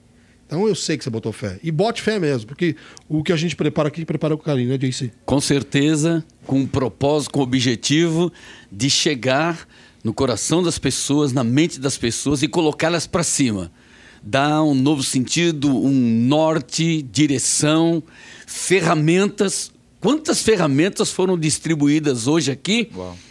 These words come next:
Speaker 2: pra você ter uma identidade de vencedor? Eu agarrei um monte delas e esse programa
Speaker 1: Eu
Speaker 2: eu vou
Speaker 1: também.
Speaker 2: precisar assistir, assistir outras vezes.
Speaker 1: Eu também, ainda bem que tá gravado.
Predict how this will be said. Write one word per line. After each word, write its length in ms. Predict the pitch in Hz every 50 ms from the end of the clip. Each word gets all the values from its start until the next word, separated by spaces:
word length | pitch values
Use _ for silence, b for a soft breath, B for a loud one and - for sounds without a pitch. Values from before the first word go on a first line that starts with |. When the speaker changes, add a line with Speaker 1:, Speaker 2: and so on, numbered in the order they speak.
| - -
Speaker 2:
pra 100 | - 170
você 260 | 190 196 - - 185
ter 140 | 175 - 190
uma 140 | 180 180 170
identidade 720 | 156 139 127 170 170 131 139 147 135 151 147 147 135 135
de 120 | 123 131
vencedor? 760 | 127 123 143 139 123 - - 139 123 123 117 104 95 87 - B B B B B B B B B B
Eu 240 | - 151 180 - -
agarrei 440 | - 311 233 147 113 101 120 151 156
um 60 | 160
monte 280 | 147 131 139 170 196 156
delas 280 | 160 165 190 202 180
e 40 | 175
esse 160 | 190 185 -
programa 540 | - 202 185 160 147 143 151 185 214 220 196 B B B B
Speaker 1:
Eu 80 | 120
Speaker 2:
eu 80 | 131 165
vou 100 | 180 170
Speaker 1:
também. 120 | 196 196 208
Speaker 2:
precisar 300 | 202 - 196 170 185 190
assistir, 520 | 202 - 220 196 - - 160 170 190 196
assistir 420 | - 165 147 - 151 127 - - 165
outras 280 | 185 202 - 254 220 147
vezes. 260 | 131 123 117 - 165
Speaker 1:
Eu 60 | 233 240
também, 180 | 165 131 143 147
ainda 140 | 143 147
bem 80 | 139 170
que 60 | 175
tá 60 | 196
gravado. 380 | 175 175 131 110 107 101 101 101